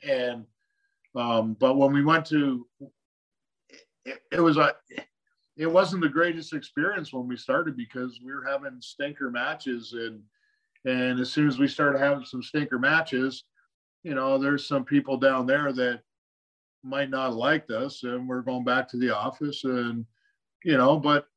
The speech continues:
that's how, that's how the business works. And that's, you know, it's, it's,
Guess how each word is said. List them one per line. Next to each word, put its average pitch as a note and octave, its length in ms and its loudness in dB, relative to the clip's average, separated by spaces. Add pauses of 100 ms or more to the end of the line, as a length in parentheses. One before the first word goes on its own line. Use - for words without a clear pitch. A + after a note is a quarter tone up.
(240)
that's D#3 260 2
how, D#3+ 400 4
that's D3+ 260 -6
how D#3 140 -2
the C#3 80 -6
business C#3 460 -6
works. E3+ 280 -2
And B2 80 -8
that's, C3+ 280 -4 (500)
you D#3 100 -6
know, C3+ 200 0
it's, - 260 -8 (1700)
it's, - 280 -18